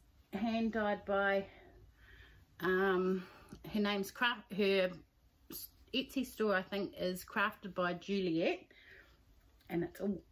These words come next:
orange and delicious goodness. So I've already picked out my chart that I'm gonna stitch on that, which I will tell you about after. So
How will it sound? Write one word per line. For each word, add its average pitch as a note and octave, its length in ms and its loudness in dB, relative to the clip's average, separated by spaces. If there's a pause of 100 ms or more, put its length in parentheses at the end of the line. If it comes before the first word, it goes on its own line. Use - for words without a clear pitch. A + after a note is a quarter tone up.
orange E3 680 0
and A#2 400 -6 (520)
delicious C#3+ 840 -8
goodness. F#3 340 -2 (1120)
So F#3 100 0
I've E3+ 380 -2
already A#3 220 0
picked C#4 300 -4
out G3 180 -2
my F#3 300 4 (400)
chart F3+ 320 -4
that F3 120 -2
I'm E3 120 2
gonna E3 220 2 (720)
stitch - 500 -6
on D#3 200 2
that, C4+ 420 0
which - 280 -10
I D3 280 -2
will C#3+ 240 -8 (1120)
tell - 180 -4
you D3 120 -2
about C#3+ 320 -8
after. E3+ 380 -6 (1700)
So E3+ 120 -4